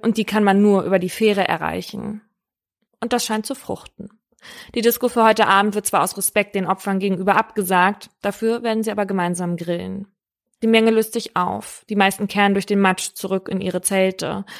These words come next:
versuchen sich dort abzulenken, spielen Karten. Aber die Verunsicherung bleibt.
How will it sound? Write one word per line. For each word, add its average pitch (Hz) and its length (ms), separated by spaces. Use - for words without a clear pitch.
versuchen 220 300
sich 214 120
dort 196 200
abzulenken, 190 880
spielen 175 300
Karten. - 580
Aber 208 120
die 208 80
Verunsicherung 208 640
bleibt. - 480